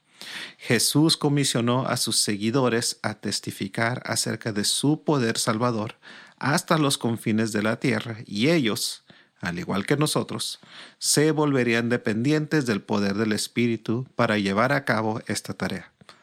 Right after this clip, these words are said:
Las señales que acompañaron la venida del Espíritu Santo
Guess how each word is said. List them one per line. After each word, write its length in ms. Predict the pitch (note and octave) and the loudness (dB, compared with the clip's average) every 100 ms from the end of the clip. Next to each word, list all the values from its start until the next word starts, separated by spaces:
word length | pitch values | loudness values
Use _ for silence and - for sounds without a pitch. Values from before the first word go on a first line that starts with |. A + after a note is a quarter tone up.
| _ _ _ _ _ _ - | _ _ _ _ _ _ -2
Las 200 | G#2+ A2 | 0 2
señales 540 | B2 A#2+ C#3+ D#3 D#3 | 2 2 2 2 -2
que 260 | - B2+ G#2+ | 0 0 2
acompañaron 960 | G#2 A#2+ G#2 - G#2 A2 A2+ G#2 F#2+ G2 _ - | -2 -2 -4 -2 0 0 0 0 -4 -8 _ -4
la 120 | G#2+ | -2
venida 400 | G2+ G2 A2+ A#2+ | 0 0 2 2
del 200 | A#2+ G#2 | 0 -2
Espíritu 480 | G2 - A2 B2 C3+ | -2 0 0 2 0
Santo 420 | A#2 G2+ F2 - | 0 -2 -4 -14